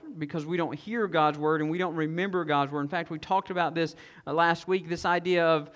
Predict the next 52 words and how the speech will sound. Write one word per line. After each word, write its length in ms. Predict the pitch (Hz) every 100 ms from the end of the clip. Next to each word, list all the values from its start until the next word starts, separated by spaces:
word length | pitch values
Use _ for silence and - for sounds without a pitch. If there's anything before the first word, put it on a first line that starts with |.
| - -
of 380 | 170 156 170 170
remembering 560 | 175 180 214 208 196
God's 280 | 185 180 165
word 240 | 165 175 165
and 160 | 165
listening 380 | 175 214 - 190
to 60 | 175
God's 280 | 175 170
word 220 | 160 175 175
actively 500 | 165 185 185 170 165
so 200 | 190 175
it 80 |
becomes 320 | 170 165 170 -
part 360 | - 196 202
of 120 | 185
who 160 | 170 185
we 180 | 170 170
are. 220 | 185 165 - -
And 100 | 180
that's 160 | 196 196
the 80 | 190
picture 400 | 196 226 - 240
that 100 | 202
he 120 | 190
paints 420 | 175 208 202 170
here 380 | - 220 208 180 - -
in 100 | 180
this 160 | 180 175
passage, 460 | - 202 220 170 156
that 100 | 170
it 240 | 180 180
is, 140 | 180
is 280 | 185 180 165
so 380 | - 220 240 247
important 560 | 220 196 - 240 190 180
to 80 | 180
you. 140 | 165
And 120 | 165 - -
this 160 | 196 226
idea 240 | 220 226
of 100 | 185
tying 440 | - 202 214 220 202
something 320 | 214 196 185
around 340 | 185 196 180
your 80 | 165
neck 300 | 175 202 190
is 100 | 147
very 260 | 165 208 202
odd 300 | 156 185 185
to 140 | 165
us 160 | 151 147
because 340 | 160 165 147